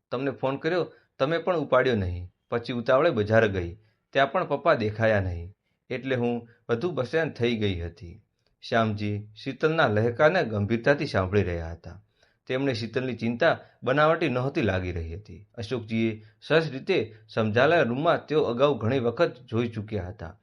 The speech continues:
હવે તેઓ નક્કી કરી શકતા ન હતા કે નિર્દોષ દેખાય છે.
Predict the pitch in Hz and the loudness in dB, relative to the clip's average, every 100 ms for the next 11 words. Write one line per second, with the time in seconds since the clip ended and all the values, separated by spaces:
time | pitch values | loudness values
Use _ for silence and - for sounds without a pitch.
0 | _ _ _ - 120 120 139 123 117 117 | _ _ _ -4 -2 2 2 2 0 -2
1 | 143 139 139 - - 147 131 139 165 208 | -2 -2 0 -4 -2 0 2 2 2 2
2 | 156 - - 151 120 131 131 170 175 - | 0 -2 -6 -4 -4 -4 -2 -2 -2 -2
3 | 117 113 104 92 - 85 - | -2 2 2 0 -6 -14 -16